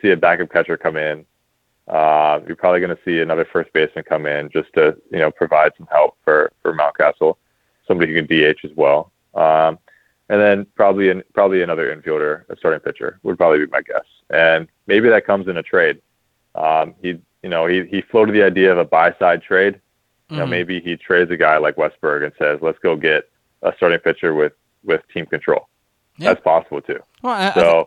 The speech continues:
Speaker 2: I think
Speaker 1: there's
Speaker 2: people
Speaker 1: a, I mean, it's an exciting offseason, yeah, but there's a lot of options.
Speaker 2: Yeah, I think people need to be prepared for what you just said. That some,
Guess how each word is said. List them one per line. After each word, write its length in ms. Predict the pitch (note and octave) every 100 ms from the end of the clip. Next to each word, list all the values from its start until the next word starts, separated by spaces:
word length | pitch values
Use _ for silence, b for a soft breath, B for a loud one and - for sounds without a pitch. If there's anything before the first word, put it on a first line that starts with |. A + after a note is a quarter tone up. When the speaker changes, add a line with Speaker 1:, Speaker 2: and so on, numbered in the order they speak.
| -
Speaker 2:
I 80 | F#3+
think 100 | G#3
Speaker 1:
there's 140 | C3
Speaker 2:
people 120 | A#2+
Speaker 1:
a, 60 | A2+
I 100 | A#2
mean, 140 | A2+
it's 160 | G#2+ G2
an 60 | G2+
exciting 420 | F2+ C#3 B2 G#2
offseason, 560 | F2 E2 F2+ D2+ D#2 D#2
yeah, 180 | C#2
but 220 | C#2+ E2 E2
there's 160 | E2+
a 40 | E2+
lot 140 | D#2+
of 60 | C#2+
options. 280 | - - _ b b
Speaker 2:
Yeah, 200 | - D3
I 40 |
think 180 | D#3+ F#3+
people 200 | D#3+ C#3
need 120 | C3+
to 80 | B2
be 100 | B2
prepared 460 | A#2+ - B2+ A#2+ A2+
for 160 | -
what 200 | A#2 A2+
you 100 | G#2
just 240 | A2+ A2+ -
said. 180 | A#2 A#2
That 260 | A2+ -
some, 300 | - F3 D#3